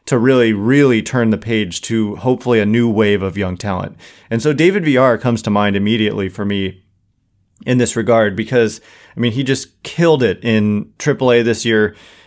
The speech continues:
Uh, unbelievable numbers, twenty-seven home runs, four oh four on base, six seventeen slugging in just eighty-four games, twenty-seven homers in triple A, and then nine homers in the majors in fifty-two games. And he's gonna get an opportunity at third base.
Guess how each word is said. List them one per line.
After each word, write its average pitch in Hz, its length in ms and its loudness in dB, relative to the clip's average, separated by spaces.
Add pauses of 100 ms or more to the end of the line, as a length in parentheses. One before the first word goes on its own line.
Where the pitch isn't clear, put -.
(140)
Uh, 98 300 0 (1000)
unbelievable 131 560 2
numbers, 95 320 -2
twenty-seven 135 640 -2
home 113 220 -2
runs, 107 220 0
four 131 300 0
oh 127 100 4
four 113 300 2
on 104 140 0
base, 101 260 -2
six - 380 -4
seventeen 117 580 0
slugging 107 480 -2
in 104 140 -6
just 101 200 -8
eighty-four 113 600 -2
games, 98 360 -4
twenty-seven 95 500 -4
homers 92 360 -6 (320)
in 127 140 0
triple 113 300 0
A, 101 80 4
and 104 100 0
then 104 160 2
nine 131 240 2
homers 131 360 0
in 123 80 0
the 117 60 -2
majors 113 540 0
in 107 100 -4
fifty-two 110 560 -4
games. 101 420 -4 (480)
And 120 440 -2 (580)
he's 185 220 -2
gonna 208 160 2
get 170 140 2
an 165 60 2
opportunity 156 520 0
at 127 100 -2
third 127 220 0
base. 104 460 -2